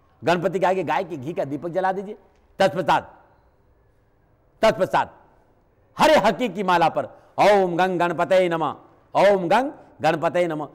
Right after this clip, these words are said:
इस मंत्र की तीन माला जाप करें। जाप के उपरांत देवादिदेव शनिदेव के श्री चरणों में प्रणाम करें। मूर्ति को स्पर्श हो गया,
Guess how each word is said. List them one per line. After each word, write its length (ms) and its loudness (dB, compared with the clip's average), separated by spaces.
इस 140 -6
मंत्र 280 -10
की 80 -14
तीन 200 -8
माला 220 0
जाप 240 -4
करें। 120 -10
जाप 440 2
के 100 4
उपरांत 480 2
देवादिदेव 680 2
शनिदेव 380 -4
के 100 -4
श्री 160 -10
चरणों 260 -6
में 120 -10
प्रणाम 280 -2
करें। 200 -14
मूर्ति 260 -2
को 100 -4
स्पर्श 280 -6
हो 80 -4
गया, 140 -12